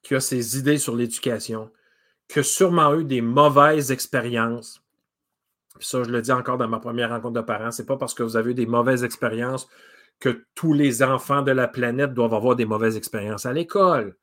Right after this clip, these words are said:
Le respect, avoir du plaisir. Vous n'avez sûrement pas eu. Mais mettez pas ça dans votre tête, dans la tête de votre enfant, que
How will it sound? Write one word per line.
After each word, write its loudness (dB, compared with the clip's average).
Le -2
respect, -2
avoir -2
du -12
plaisir. -4
Vous -12
n'avez -6
sûrement -6
pas 4
eu. 2
Mais -16
mettez -10
pas -6
ça -2
dans 0
votre -4
tête, 6
dans 2
la 0
tête 0
de -2
votre -4
enfant, -2
que 2